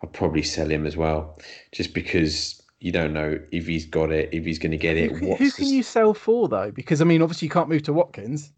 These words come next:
Speaker 2: Would it be Bamford?
Speaker 1: Mm, not this week.
Speaker 2: No,
Speaker 1: Not
Speaker 2: 'cause
Speaker 1: this
Speaker 2: Chelsea have
Speaker 1: week.
Speaker 2: only conceded, what, one goal since, what,
Speaker 1: He
Speaker 2: oh,
Speaker 1: brought
Speaker 2: game,
Speaker 1: them all
Speaker 2: game
Speaker 1: in.
Speaker 2: week five. Yeah, yeah, yeah. <laughs> Only McGoldrick's breached
Speaker 1: Yeah.
Speaker 2: that back line.
Speaker 1: Of all,
Speaker 2: Um,
Speaker 1: of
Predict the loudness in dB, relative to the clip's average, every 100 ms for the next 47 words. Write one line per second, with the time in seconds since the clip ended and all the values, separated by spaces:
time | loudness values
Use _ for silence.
0 | -10 -8 -2 2 2 2 -4 -6 _ _
1 | -6 -2 0 0 0 -2 -4 -6 2 4
2 | 4 4 0 0 0 2 0 -4 -14 _
3 | -4 0 2 2 2 2 2 2 2 2
4 | 0 -2 -2 0 0 -2 -4 0 0 2
5 | 0 0 0 -4 -4 -4 -6 -12 -18 -20
6 | -20 _ _ _ -18 -16 -14 -10 -6 0
7 | 2 2 2 2 2 0 -6 -4 -4 -6
8 | -6 -2 0 2 4 6 6 4 4 2
9 | 2 2 4 4 2 2 0 -4 -10 -10
10 | -6 2 4 4 0 -6 -6 -6 -4 2
11 | 8 8 8 4